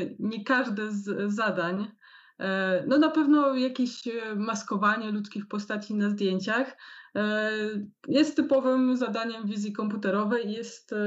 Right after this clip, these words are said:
jest to do zrobienia. E, na pewno dużo, dużo będziemy też w stanie poprawić, jak już ten system zacznie działać i na bieżąco będziemy, e, nawzajem przekazywać sobie swoje uwagi. To znaczy analitycy, którzy będą z nim pracować, e, będą nam, pozwolą nam jeszcze go,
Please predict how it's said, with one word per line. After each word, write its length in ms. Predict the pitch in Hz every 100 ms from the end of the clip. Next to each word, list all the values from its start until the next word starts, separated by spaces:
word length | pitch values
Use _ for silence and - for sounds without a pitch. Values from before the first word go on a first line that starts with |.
| 208 202 202 -
jest 300 | 240 247 -
to 80 | 226
do 160 | 214
zrobienia. 640 | 208 214 202 180 165 151 151 - - -
E, 440 | - 202 202 196 180
na 180 | 220 269
pewno 300 | 320 294 277
dużo, 440 | 277 269 262 240
dużo 220 | 262 262
będziemy 340 | 247 247 254 247
też 140 | 262
w 40 |
stanie 240 | - 254 247
poprawić, 520 | 247 240 233 233 -
jak 180 | 226 208
już 120 | -
ten 140 | 240
system 340 | 208 247 247 233
zacznie 340 | 240 240 220
działać 500 | 208 208 240 320 - - - _
i 100 | -
na 140 | 247 254
bieżąco 480 | 262 262 277 277
będziemy, 500 | 247 247 247 247 247
e, 500 | 226 - 220 226 220
nawzajem 460 | 240 233 240 247 240
przekazywać 600 | - 254 233 233 220 214
sobie 220 | 214 208
swoje 280 | - 233 220
uwagi. 420 | 214 214 185 165
To 100 | 202
znaczy 280 | 202 208 226
analitycy, 560 | 226 214 214 240 - 208
którzy 440 | - 214 208 202 202 - -
będą 320 | 214 240 233 220
z 80 |
nim 180 | 220 214
pracować, 720 | 202 208 208 233 277 311 - - - _ -
e, 120 | 202
będą 280 | 196 277 269
nam, 400 | 269 214 208 -
pozwolą 440 | 247 247 247 262 247
nam 220 | 240 233
jeszcze 280 | 247 - 220
go, 240 | 214